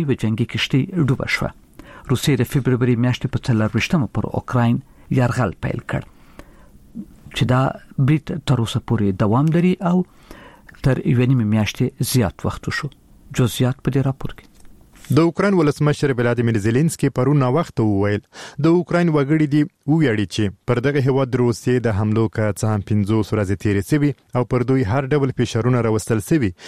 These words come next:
Speaker 2: خو دوی بیا هم ژوندي پاتې دي. زيلنسکي د مسکو په نوم د روسیې هغه کشتۍ ته هم په خپلو خبرو کې اشاره وکړه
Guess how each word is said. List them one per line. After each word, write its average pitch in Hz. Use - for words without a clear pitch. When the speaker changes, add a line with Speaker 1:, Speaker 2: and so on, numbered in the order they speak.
Speaker 2:
خو 147
دوی 156
بیا 151
هم 143
ژوندي 113
پاتې 101
دي. 95
زيلنسکي 113
د 107
مسکو 131
په 123
نوم 131
د -
روسیې 123
هغه 123
کشتۍ 135
ته 117
هم 117
په 104
خپلو 117
خبرو 135
کې 107
اشاره 107
وکړه 98